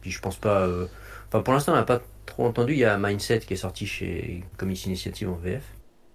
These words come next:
Mais c'est pas un scénariste, euh, qui, qui, pour l'instant, euh,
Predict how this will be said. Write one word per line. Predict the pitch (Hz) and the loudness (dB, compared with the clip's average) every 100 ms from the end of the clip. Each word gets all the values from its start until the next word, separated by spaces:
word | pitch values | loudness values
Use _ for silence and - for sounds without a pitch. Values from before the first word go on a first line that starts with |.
| - - | -20 -12
Mais | |
c'est | 92 - | -8 2
pas | 120 | 4
un | 120 | 4
scénariste, | 127 117 127 143 131 | 4 4 4 2 4
euh, | 117 117 | 4 4
qui, | 113 - 113 113 110 107 104 98 - - | 0 -4 -4 -2 -2 -2 -4 -8 -10 -12
qui, | 95 | -10
pour | - | -6
l'instant, | 92 95 131 120 | -6 -4 -2 -2
euh, | 95 90 90 | -2 -4 -6